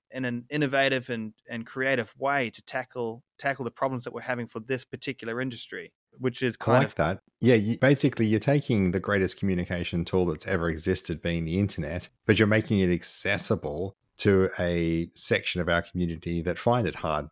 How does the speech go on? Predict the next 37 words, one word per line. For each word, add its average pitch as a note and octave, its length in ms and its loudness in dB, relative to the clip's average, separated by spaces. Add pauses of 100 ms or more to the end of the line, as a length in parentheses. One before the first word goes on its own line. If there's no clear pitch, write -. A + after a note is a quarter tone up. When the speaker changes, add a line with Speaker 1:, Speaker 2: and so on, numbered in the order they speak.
(120)
Speaker 2:
to F#2 80 -2
get D#2 160 -2
access - 460 -6
to. C#2+ 300 -2 (200)
And G2 100 0
by F#2 140 6
doing F#2 260 2
that, D#2+ 220 -2
you're F2 80 -2
basically F2 440 -4
unleashing E2 460 -4
the D2+ 80 -2
power E2 560 2
of, D#2 80 -6 (260)
of E2+ 120 0
what F2 260 0
we C#3 160 6
understand F#2 540 -2
and F2 100 2
what E2 80 0
we A2 140 2
would G2 180 2
use D#2+ 160 -2
on E2+ 80 -6
a D#2+ 80 -6
daily E2+ 220 -4
basis D#2 400 -8
to - 80 -12
communicate F2 460 -2
and E2+ 100 -10
keep E2 180 -8
up E2 80 -6
with D#2+ 120 -10
friends, F2+ 220 -4
but F2 120 -10
you're F2+ 160 -2
empowering E2+ 580 -4